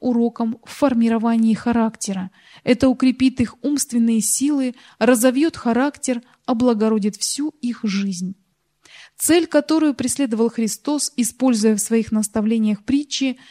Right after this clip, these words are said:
находится в полном согласии с предназначением и целью субботы. Бог дал человеку субботу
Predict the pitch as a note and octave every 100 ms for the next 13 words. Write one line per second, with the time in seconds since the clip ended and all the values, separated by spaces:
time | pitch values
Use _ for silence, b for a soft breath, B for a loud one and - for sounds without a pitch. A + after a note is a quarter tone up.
0 | B B A3+ A#3+ - E4+ E4 D4+ C4+ -
1 | D#4 D4+ C#4+ - A#3+ G#3+ A3 A3 - A3+
2 | - A#3 A#3 A#3 A3 A3 A#3+ A#3+ A#3 A#3
3 | A#3+ A#3 - A#3 A3 A3+ - A3+ G#3 G3+
4 | G3 F#3 F3+ _ _ _ _ _ - G3
5 | G#3 C#4+ A#3+ G#3 B3+ B3 - A#3 A3+ A#3+
6 | A3 - A3 A#3+ D4+ C4+ C4